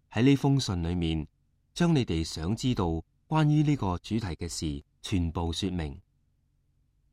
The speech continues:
但係我要話，古代嘅教會必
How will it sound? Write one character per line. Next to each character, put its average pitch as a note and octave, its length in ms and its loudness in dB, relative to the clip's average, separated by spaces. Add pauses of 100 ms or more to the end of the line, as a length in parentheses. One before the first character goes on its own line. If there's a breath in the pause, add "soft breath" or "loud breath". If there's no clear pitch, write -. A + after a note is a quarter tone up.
但 G2+ 180 0
係 E2+ 360 -2 (500)
我 F#2 160 2
要 G2+ 220 4
話， D2 340 -4 (800)
古 G2 280 2
代 A2+ 80 0
嘅 F2 180 -2
教 E2+ 260 -4
會 D#2 320 -2 (520)
必 G3 100 4